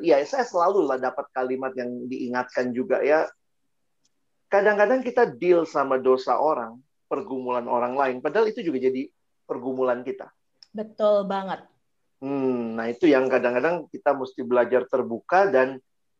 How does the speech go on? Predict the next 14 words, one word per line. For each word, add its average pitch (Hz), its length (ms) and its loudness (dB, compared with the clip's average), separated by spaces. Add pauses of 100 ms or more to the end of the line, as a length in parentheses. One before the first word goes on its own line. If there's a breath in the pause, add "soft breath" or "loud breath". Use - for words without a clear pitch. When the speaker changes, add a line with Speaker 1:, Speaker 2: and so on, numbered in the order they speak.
(260)
Speaker 1:
eh, 139 460 6 (100)
belajar 180 640 4
juga 139 480 0
tentu 147 320 -4
ya 151 160 4
kita 147 400 -4
dengan 131 240 -2
hikmat 135 480 -4
dari 123 240 0
Tuhan 123 400 -2
ya. 135 80 -6
Gimana 190 400 -2
ngomongnya 170 560 2
tuh? - 80 -18